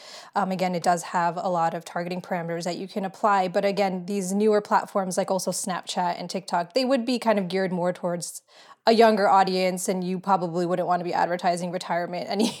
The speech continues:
kind of services on those platforms. You can try for sure. Um, but, uh, again, yeah, you definitely need to know your, your audience before you decide, um, what platforms you're gonna advertise on, for sure.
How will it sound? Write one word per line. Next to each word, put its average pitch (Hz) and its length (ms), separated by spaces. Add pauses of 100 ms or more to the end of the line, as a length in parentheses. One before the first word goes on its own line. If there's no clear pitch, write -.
kind 208 180
of 214 80
services 185 560 (380)
on 254 140
those 277 180
platforms. 208 480
You 277 80
can 220 160
try 208 340
for 190 220
sure. 175 460 (460)
Um, 180 500
but, 196 140
uh, 190 340
again, 190 320
yeah, 170 140
you 196 120
definitely 277 360
need 226 160
to 233 100
know 202 140
your, 196 360
your 208 220
audience 180 400
before 185 260
you 160 120
decide, 175 560
um, - 180
what 185 160
platforms 180 480
you're 170 80
gonna 165 160
advertise 170 500
on, 185 220
for 185 140
sure. 175 280